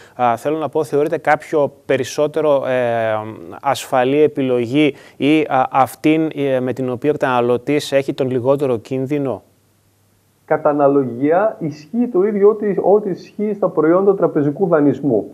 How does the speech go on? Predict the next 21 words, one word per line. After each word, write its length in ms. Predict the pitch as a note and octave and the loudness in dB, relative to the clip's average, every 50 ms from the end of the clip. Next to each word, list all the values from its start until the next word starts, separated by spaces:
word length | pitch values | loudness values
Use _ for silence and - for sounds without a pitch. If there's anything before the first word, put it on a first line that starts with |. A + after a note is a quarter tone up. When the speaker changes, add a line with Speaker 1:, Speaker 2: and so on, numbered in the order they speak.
| - - | -12 -10
Speaker 1:
Μμ. 100 | C#3+ C3+ A2+ - _ | -8 -8 -8 -6 _
Speaker 2:
Υπάρχουν 720 | - F#3 F3 - F#3 F3+ E3+ D3 D3 D3 C#3 B2+ B2+ A#2+ | -6 -2 4 6 6 6 6 6 2 0 2 2 2 4
τα 140 | B2+ C3 B2 | 4 4 4
δάνεια 520 | A#2 B2+ C#3 C#3+ C3+ B2+ B2 A#2 A2 G#2+ G#2 | 4 4 4 4 4 2 2 0 -2 -2 -2
με 100 | A2+ B2 | -4 -4
σταθερό 480 | - - C#3+ - - C3 B2+ C3+ C3 | -2 -2 -2 0 0 0 0 0 0
επιτόκιο, 640 | A#2+ - - - - A2+ B2 C3+ C#3 A3+ A#3+ C4+ C4 - | 0 -2 -2 -2 0 0 0 0 -2 -6 -8 -8 -4 -2
που 100 | D#3 D3 | 0 0
είναι 100 | C3 A#2 A#2 | 0 0 0
μεγαλύτερο 480 | B2 A2+ A#2+ B2 B2 A#2+ - A2 G#2+ | 0 2 2 2 2 0 -2 -4 -4
το 80 | F#2+ A2+ | -4 -4
επιτόκιο, 480 | F#2 - - - A#2 G#2+ - - A2 | -6 -4 0 2 2 2 2 -2 -6
πιο 180 | - - - C#3+ A#2 | -6 0 2 2 2
ακριβή 420 | A2 - A#2+ A2+ A2 G2+ G#2 G#2+ | 2 2 -2 -4 -4 -4 -4 -4
η 80 | G#2 G2 | -4 -2
δόση. 440 | E2+ G#2+ C3+ F#3+ F#3+ - C4+ C4+ C4+ - - - _ | 2 2 2 2 0 -2 -8 -10 -10 -12 -20 -18 _
Υπάρχουν 380 | - A3 A3 A#3 A3+ F#3+ F3 C#3+ | -12 -2 2 4 4 4 2 0
τα 80 | C#3+ D#3 | 0 2
δάνεια 280 | G#3 B3+ C#4 C#4 C4 | 2 2 2 2 2
με 100 | B3 A#3+ | 2 0
κειμενόμενο. 680 | A#3+ - G#3+ F#3+ F3 D#3 C#3 B2 G#2 F#2+ F#2+ F#2 F2+ | 0 0 0 2 2 4 4 4 2 2 -2 -6 -8